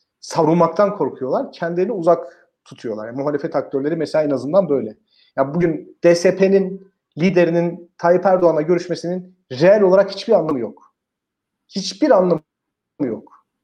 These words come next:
Ya da muhalefet içerisinde herhangi bir aktörün Tayyip Erdoğan'la görüşmesinin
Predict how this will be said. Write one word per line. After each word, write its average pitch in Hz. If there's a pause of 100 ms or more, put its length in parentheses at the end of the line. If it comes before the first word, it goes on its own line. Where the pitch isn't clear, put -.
(640)
Ya 202
da 214
muhalefet 196
içerisinde 226
herhangi 196
bir 165
aktörün 117 (540)
Tayyip 185
Erdoğan'la 185
görüşmesinin 127